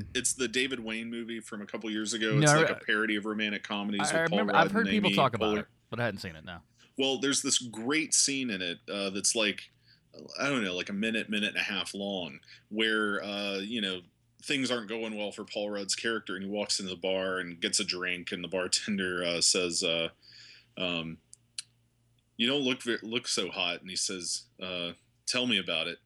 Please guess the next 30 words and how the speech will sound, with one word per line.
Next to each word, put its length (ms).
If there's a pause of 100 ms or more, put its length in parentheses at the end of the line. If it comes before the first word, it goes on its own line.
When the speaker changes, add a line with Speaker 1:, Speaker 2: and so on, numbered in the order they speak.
(100)
Speaker 2:
And 100
the 40
bartender 440
says, 360 (580)
"Well, 380 (460)
uh, 160
you 140
came 240
in 160
here, 300 (580)
uh, 320 (260)
looking 220
like 180
crap." 340 (500)
And 80
then 40
you 60
sat 280
down 200
at 80
the 60
bar. 380 (320)
And 120
he 80
takes 300
a 40
drink, 440
and 80
he 60
goes, 280